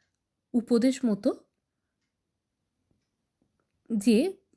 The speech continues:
তার স্ত্রী বলেছিল যে বাবা যেহেতু বলেছে যে জমিতে সোনা লুকানো আছে,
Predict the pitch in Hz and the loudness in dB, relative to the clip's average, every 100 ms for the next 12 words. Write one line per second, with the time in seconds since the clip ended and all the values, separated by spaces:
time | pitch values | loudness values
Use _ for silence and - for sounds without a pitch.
0 | _ 233 220 - 233 269 226 214 240 233 | _ -6 -6 -4 2 4 4 0 -2 -2
1 | 233 254 254 190 180 208 214 240 247 233 | -2 -2 -2 -2 -2 -2 -2 -2 -2 -2
2 | 196 196 247 - 233 202 180 190 220 208 | 0 0 0 -2 -4 -2 -2 -2 -4 -6
3 | 196 180 190 190 214 214 175 214 | -4 -2 -2 -2 -4 -2 -4 -4